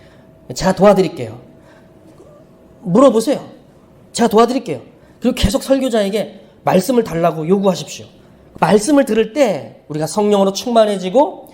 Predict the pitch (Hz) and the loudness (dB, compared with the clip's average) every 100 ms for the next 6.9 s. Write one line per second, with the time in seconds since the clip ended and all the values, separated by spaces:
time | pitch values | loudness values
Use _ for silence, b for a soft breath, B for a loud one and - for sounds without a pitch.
0 | B B 139 143 139 139 139 139 143 147 | B B -4 -2 0 0 0 -2 -2 -2
1 | 151 151 - 165 175 175 175 277 - B | -2 -4 -8 -2 0 0 2 0 0 B
2 | B - 147 - 180 170 185 185 190 - | B -16 -4 0 0 0 -2 -2 -2 -4
3 | - - _ 135 165 190 196 175 196 220 | -6 -20 _ -2 2 4 4 2 0 0
4 | 233 269 294 - b b b - 151 180 | 0 -2 -4 -8 b b b -10 0 2
5 | 190 202 196 226 226 233 294 - - - | 4 2 2 0 0 0 -4 -6 -16 -8
6 | 311 269 233 - 226 190 160 123 | -2 -2 -4 -10 -8 -6 -6 -8